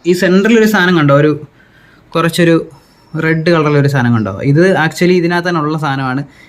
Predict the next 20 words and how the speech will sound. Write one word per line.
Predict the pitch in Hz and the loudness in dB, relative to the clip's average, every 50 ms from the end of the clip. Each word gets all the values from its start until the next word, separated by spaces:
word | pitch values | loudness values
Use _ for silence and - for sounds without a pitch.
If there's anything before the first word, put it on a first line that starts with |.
| _ _ - | _ _ -6
ഇത് | 165 180 | -4 -2
ഈച്ചകളെ | 175 175 175 175 - 196 185 190 180 | 0 0 -2 -2 -2 -2 0 0 -2
അട്രാക്ട് | 165 - - 180 170 170 170 - | -2 -4 -6 -6 -6 -6 -4 -4
ചെയ്യാൻ | 196 180 175 170 170 | -4 -2 -2 -2 -2
വേണ്ടിയുള്ള | 170 170 165 170 165 156 | -2 -2 0 0 -2 -2
എന്തോ | 151 151 156 165 165 170 170 165 | -2 -2 -2 0 0 2 2 2
ഒരു | 160 165 160 - - _ _ _ _ _ _ _ _ _ _ | 0 -2 -4 -6 -12 _ _ _ _ _ _ _ _ _ _
സൊല്യൂഷനാണ് | - - 160 151 156 160 156 156 170 160 143 139 135 | -10 -8 -4 -2 0 0 0 0 -2 -2 -2 -2 -2
ഇവർ | 135 139 131 | -4 -4 -4
പുരട്ടിയിരിക്കുന്നത്. | 135 131 123 139 139 127 120 127 120 117 113 - _ _ _ _ _ 160 | -6 -6 -6 -6 -6 -8 -8 -10 -12 -12 -14 -16 _ _ _ _ _ -18
എന്തോ | 147 147 143 151 | -16 -14 -14 -12
ഒരു | 147 151 | -14 -14
സ്മെല്ലുള്ള | 147 - 156 147 151 156 160 156 147 | -12 -12 -12 -10 -8 -8 -8 -8 -8
സാധനമാണ്. | 147 147 131 131 131 127 123 139 139 - _ _ - | -10 -10 -10 -10 -12 -12 -14 -16 -18 -20 _ _ -20
ഇത് | 160 156 170 170 | -14 -12 -12 -10
സ്മെല്ലടിച്ച് | 165 175 165 156 165 170 170 156 151 165 165 165 156 | -10 -10 -8 -8 -6 -6 -6 -8 -8 -10 -12 -12 -12
ഈച്ചകൾ | 156 156 147 - 165 165 | -16 -14 -10 -8 -8 -8
വന്ന് | 165 156 147 156 170 - _ _ _ _ _ _ _ _ _ _ _ - | -8 -8 -10 -10 -12 -14 _ _ _ _ _ _ _ _ _ _ _ -16
ഇതിനകത്ത് | 139 139 143 143 139 135 123 143 | -14 -12 -10 -10 -10 -10 -10 -12
വീഴും. | 127 123 123 123 123 127 127 | -12 -10 -10 -10 -12 -12 -14